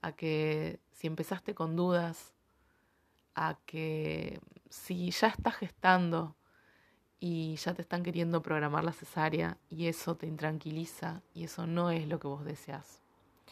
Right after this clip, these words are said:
o a que si no estás gestando todavía, pero ya estás queriendo empezar a buscar información, te invito a que lo hagas.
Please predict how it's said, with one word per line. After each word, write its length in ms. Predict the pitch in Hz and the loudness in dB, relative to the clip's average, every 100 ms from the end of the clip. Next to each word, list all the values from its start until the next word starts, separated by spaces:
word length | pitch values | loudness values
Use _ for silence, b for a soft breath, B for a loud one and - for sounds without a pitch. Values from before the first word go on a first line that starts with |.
| B B B B B | B B B B B
o 140 | 180 | -2
a 100 | 170 | -2
que 120 | 180 | -2
si 180 | 165 185 | -4 -2
no 80 | 185 | -2
estás 240 | 214 254 | -4 -6
gestando 480 | - 190 - 190 170 | -6 -4 -2 0 0
todavía, 480 | 147 147 143 143 143 | 0 0 0 0 -2
pero 140 | - | -6
ya 160 | 170 185 | -6 -6
estás 240 | - 175 | -6 -8
queriendo 480 | - 175 175 165 165 | -4 -2 0 0 0
empezar 420 | 156 156 - 160 | -2 -4 2 4
a 60 | 165 | 4
buscar 340 | 139 - 151 | 2 4 2
información, 920 | 156 156 - 151 156 - - 160 160 147 _ _ _ - B B B B B B | 2 -4 -8 -6 -6 -8 -8 -6 -8 -10 _ _ _ -20 B B B B B B
te 100 | - | -6
invito 260 | 170 170 185 | -4 0 2
a 60 | |
que 100 | 175 | 2
lo 160 | 160 156 | 2 4
hagas. 520 | 151 143 143 - - | 4 2 -4 -12 -20